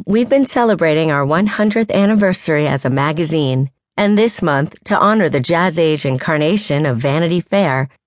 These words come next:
we are publishing a first-of-a-kind treasury. Bohemians, bootleggers, flappers, and swells, the best of early Vanity Fair, Penguin Press. The anthology showcases stories published in these pages from nineteen fourteen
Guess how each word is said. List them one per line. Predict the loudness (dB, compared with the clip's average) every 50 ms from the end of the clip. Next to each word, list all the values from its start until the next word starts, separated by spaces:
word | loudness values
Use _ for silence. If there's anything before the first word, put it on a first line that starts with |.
| _ -6
we | -2 0 2 2
are | 0 0
publishing | 0 -2 -2 0 0 -2 -2 0 -2 -2 0
a | -2 -2
first-of-a-kind | -4 _ _ -4 -2 -2 -2 -2 -2 -2 -2 -2 -2 -2 0 0 0 2 0 0 -2
treasury. | -2 -2 -2 -2 -2 0 0 0 0 0 -2 -2 -4 _ _ _ _ _ _ _ _ -4
Bohemians, | 0 2 2 2 2 0 0 0 2 2 2 2 2 2 0 0 -2 -4 -10
bootleggers, | -10 -4 -2 -2 -2 0 0 0 0 0 0 0 0 0 0 -2 -6 -10 -16
flappers, | _ -2 0 2 2 0 0 0 -2 -2 -2 -4
and | -4 -2 -2 -2 -2
swells, | 0 0 0 2 2 2 2 0 -2 -2 -4 -8 -18 _ _ _ -4
the | -4
best | -2 0 0 0 0 0 -2 -2 -4
of | -4 -4 -4 -2
early | 0 0 2 2 0 0
Vanity | 0 0 0 0 0 0 0 -2 -4
Fair, | -2 -2 -2 0 0 -2 -2 -4 -6 _ _ _ -6
Penguin | -2 0 0 0 0 -2 -2
Press. | -2 -2 -2 -2 -2 -2 -4 -8 -12 -18 _ _ _ _ _ _ _ _ _ _ _ -4
The | 0 2 2 2
anthology | 2 2 2 0 2 2 2 2 0 0 0 -2 -2
showcases | -2 0 0 0 0 0 0 -2 -2 -2 0 -2 -4 -4
stories | -4 -2 0 2 2 2 2 0 -2 -4
published | -6 -6 -4 -4 -2 0 0 0 0 -2 -4 -4
in | -2 -2
these | -2 -2 -2 -4
pages | -2 -2 0 0 0 0 0 -2 -2 -4 -6 _
from | -6 -4 -2 0
nineteen | 0 0 0 0 -2 -2 -2 -2 -2
fourteen | -2 0 -2 -2 -2 -2 -4 -6 -4 -2 -2 -2 -2 -4